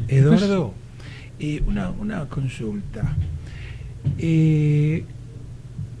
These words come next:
yo sé que vos los, lo tomaste bien y, y incluso hasta te, digamos, fue un, un, lo tomás como un evento positivo en tu vida. Pero, ¿qué pasó con los aspectos psicológicos?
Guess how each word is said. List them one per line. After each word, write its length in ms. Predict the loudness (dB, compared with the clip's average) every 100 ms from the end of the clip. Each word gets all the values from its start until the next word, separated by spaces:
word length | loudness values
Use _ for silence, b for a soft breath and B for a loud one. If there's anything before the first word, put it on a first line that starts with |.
| -6 -2
yo 140 | 0
sé 140 | 2 2
que 120 | 4
vos 180 | 6 8
los, 260 | 8 4
lo 260 | 0 0 2
tomaste 420 | 2 2 2 2
bien 460 | 2 4 4 2 2 0
y, 40 |
y 360 | -2 -2 -4 -2
incluso 600 | 0 0 0 2 4 4 B B B -4
hasta 320 | -2 2 0
te, 540 | 4 4 4 4 2 -2 -8 -4 0
digamos, 400 | 4 6 4 2 -2
fue 160 | 4 6
un, 200 | 6 4
un, 340 | 2 0 2
lo 100 | 2
tomás 220 | 4 4 6
como 120 | 6
un 80 | 8
evento 400 | 8 8 8 6
positivo 840 | 6 4 0 0 2 4 4 2
en 100 | 0 0
tu 120 | 2
vida. 420 | 0 0 -2 -4 -8 B B B B B
Pero, 380 | 2 6 6 4 0 B B B B B B -16 -14 -12 -12 -10
¿qué 100 | -2
pasó 280 | 2 2 4
con 100 | 2
los 140 | 2
aspectos 480 | 2 2 0 0 -2
psicológicos? 1000 | -2 -2 2 2 0 -4 -8 -2 -2 -2